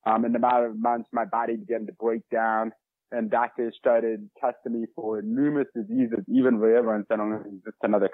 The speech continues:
countries. In conclusion, they came to say,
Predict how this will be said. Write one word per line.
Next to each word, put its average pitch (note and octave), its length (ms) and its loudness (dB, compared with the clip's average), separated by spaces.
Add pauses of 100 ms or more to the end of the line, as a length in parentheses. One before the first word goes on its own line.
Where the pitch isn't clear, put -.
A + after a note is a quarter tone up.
countries. G2+ 420 -2 (640)
In C3 200 -4
conclusion, D3 680 -2
they B2+ 100 2
came B2 400 -6
to A2+ 460 2 (340)
say, A#2+ 320 4